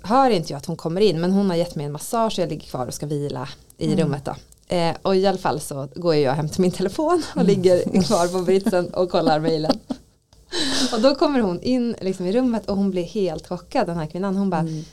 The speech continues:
Speaker 1: "Nej men gud, eh, liksom, vad gör du?" Typ.
Speaker 2: Ja.
Speaker 1: Jag bara, "Nej men gud, förlåt."
Speaker 2: Jag skulle bara
Speaker 1: Ah,
Speaker 2: snabbkolla
Speaker 1: jag ska,
Speaker 2: lite.
Speaker 1: <laughs> jag ska bara kolla ett mejl här.
Speaker 2: Ja.
Speaker 1: Eh, och då liksom suckade hon typ så och bara satte sig ner med mig och så sa hon det att du kanske ska komma tillbaka när du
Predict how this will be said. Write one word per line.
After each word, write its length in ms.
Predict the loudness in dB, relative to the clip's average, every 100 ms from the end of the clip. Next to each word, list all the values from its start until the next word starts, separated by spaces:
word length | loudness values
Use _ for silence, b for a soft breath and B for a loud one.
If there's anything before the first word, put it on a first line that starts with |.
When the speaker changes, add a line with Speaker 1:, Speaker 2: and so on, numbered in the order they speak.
| B
Speaker 1:
"Nej 120 | -6 -4
men 120 | -2
gud, 380 | -2 -2 -2 -6
eh, 200 | -6 -6 -4 -6
liksom, 440 | -6 -8 -10 -12 -16 -14
vad 280 | -12 -4 0
gör 260 | 2 2 0
du?" 100 | -2
Typ. 120 | 0
Speaker 2:
Ja. 340 | 2 2 0 -6 -16 _ _ _ _ -4
Speaker 1:
Jag 140 | 0
bara, 120 | 2
"Nej 300 | 2 2 0 0
men 100 | 0
gud, 160 | -2
förlåt." 380 | -2 0 2 2
Speaker 2:
Jag 60 | 4
skulle 160 | 4
bara 60 | 4 2
Speaker 1:
Ah, 40 | -2
Speaker 2:
snabbkolla 500 | -4 -6 0 0 2
Speaker 1:
jag 140 | 2
ska, 100 | 2
Speaker 2:
lite. 160 | 2 -2 -8
Speaker 1:
<laughs> 120 | -4
jag 100 | 0
ska 160 | 2
bara 160 | 4 2
kolla 240 | 2 2
ett 140 | 2 0
mejl 260 | 0 2 2
här. 220 | 2 0 -6 B B B B B B
Speaker 2:
Ja. 80 | -4
Speaker 1:
Eh, 100 | -2 0
och 380 | 0 4 2 2
då 280 | 0 0 0
liksom 220 | -2 -4
suckade 480 | -4 -6 -4 -2 0
hon 380 | 0 -2 -4 -8 -6
typ 220 | -6 -4
så 140 | -4
och 180 | -2 -2
bara 160 | -4 -4
satte 280 | -6 -8 -8
sig 120 | -6
ner 180 | -4 -4
med 40 |
mig 120 | -4
och 60 | -6
så 100 | -6
sa 160 | -2 -2
hon 140 | -2
det 120 | -2
att 240 | -2 -4 -14 B B B B B B _ -12
du 320 | 2 2 2
kanske 260 | 0 -2 -2
ska 120 | -4
komma 160 | -4 -4
tillbaka 400 | 0 0 0 -4
när 140 | -4
du 300 | -2 -2 -2